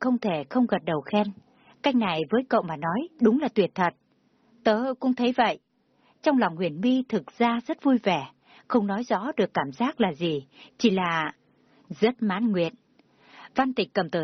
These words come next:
giấy nhớ lên xem một chút. "Ôi, đẹp đó chứ, chữ của anh Đình Hải đẹp thật." "Ừ, đúng vậy." "Nói thật, anh Đình Hải đúng là không dễ gì. Tớ thấy những điều lúc trước anh ấy nói với cậu cũng không sai.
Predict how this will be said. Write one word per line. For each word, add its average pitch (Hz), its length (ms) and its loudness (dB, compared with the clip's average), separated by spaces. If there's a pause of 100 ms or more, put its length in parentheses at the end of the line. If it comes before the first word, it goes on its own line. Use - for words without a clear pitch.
(100)
giấy 185 120 4
nhớ 220 300 2
lên 247 240 4 (100)
xem 240 200 2
một 175 200 0
chút. 302 220 4 (440)
"Ôi, 233 420 2 (160)
đẹp 196 200 0
đó 202 200 -4
chứ, 262 220 -2 (340)
chữ 285 220 0
của - 120 0
anh 247 200 0
Đình 208 160 -4
Hải 180 240 -2
đẹp 190 200 -4
thật." 196 200 0 (640)
"Ừ, 214 220 4 (160)
đúng 240 180 2
vậy." 240 240 2 (640)
"Nói 233 180 2
thật, 220 220 -2 (140)
anh 226 180 -2
Đình 185 140 -6
Hải 165 300 -6
đúng 240 160 0
là 240 140 0
không 226 200 0
dễ 214 300 0
gì. 175 240 2 (580)
Tớ 214 120 4
thấy 208 220 0 (220)
những 247 200 4
điều 190 180 4
lúc 240 200 0
trước 294 160 2
anh 220 160 0
ấy 220 140 -2
nói 226 280 -2
với 262 220 -2
cậu 185 280 2 (180)
cũng 240 240 2
không 240 200 0
sai. 226 340 -2